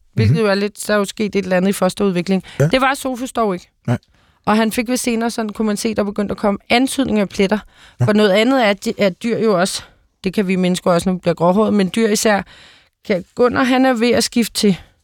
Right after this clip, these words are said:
Speaker 1: sommerpels.
Speaker 2: Ja.
Speaker 1: Og han har nogle meget store, meget runde, markante sorte pletter. Men inden under den hvide kan man se, at nede på huden har han pigment. Så
Speaker 2: Nå.
Speaker 1: han har masser af små sorte pletter nedenunder.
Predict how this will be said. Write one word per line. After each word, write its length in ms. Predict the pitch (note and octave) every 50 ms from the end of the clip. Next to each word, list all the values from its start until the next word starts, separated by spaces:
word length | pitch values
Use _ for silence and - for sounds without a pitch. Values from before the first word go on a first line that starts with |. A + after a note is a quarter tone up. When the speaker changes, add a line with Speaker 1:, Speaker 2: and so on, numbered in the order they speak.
| _ _ _ _ _ _ -
Speaker 1:
sommerpels. 680 | - - - F3+ E3 E3+ F#3 F3 - F3 - - - - _ _ _ _ -
Speaker 2:
Ja. 140 | C#3 C#3 A#2 - _ _ _ _ _ _ _ -
Speaker 1:
Og 100 | - G3
han 160 | G#3+ A#3+ B3
har 160 | B3 A#3+ A#3+ A3
nogle 220 | A3+ A3+ A3+ A3
meget 380 | A3 A3 A3 A3+ B3 C4+ D4 C4
store, 340 | - - C4 B3 B3 B3
meget 360 | A#3 G3+ F#3 G3 A3 A#3+ A3+ -
runde, 400 | G3 G3+ G#3+ A3+ C4+ C#4+ B3+ A3+ _ _ _ -
markante 440 | A3 G#3+ - B3+ A#3 A3 - -
sorte 300 | A3 - A#3+ G#3 G#3 G#3+
pletter. 320 | G3+ - - F3+ F3+ G3+ G3 _ _ _ _ _ _ _ _ _ _ -
Men 200 | G#3 A3 A3 - -
inden 240 | - B3+ C4+ D4 C#4+
under 220 | B3+ A3 A#3 A3+
den 140 | A#3 A3 A3+
hvide 340 | G3+ A#3 B3+ C#4 D#4 E4+ E4
kan 200 | - C#4+ C4 A#3
man 120 | A3 G#3+
se, 280 | - - B3 A#3+ - -
at 160 | - G#3+ G3+ G3
nede 160 | A3+ A3+ A#3
på 140 | - A#3+ G#3+
huden 400 | - - D4 D#4 - C#4 C#4+ C4
har 120 | A#3+ A3+
han 140 | G3+ F#3+ F#3
pigment. 560 | - - G3 - A3 G3+ G3 - - - - _ _ _ _ _ _ _ _ _ _ _ _ _
Så 100 | - -
Speaker 2:
Nå. 60 | G#3+
Speaker 1:
han 120 | A3+ A3+ A3+
har 80 | A3
masser 300 | A3 A3 A3+ B3 A#3 -
af 60 | C#4 C4
små 240 | - - B3 A#3
sorte 280 | A3+ - B3+ A#3+ A3+ A3
pletter 300 | - - A#3+ A#3 A3 A3+
nedenunder. 520 | A3+ A3+ B3 C4 B3+ A#3+ G#3 F#3 F#3 G#3+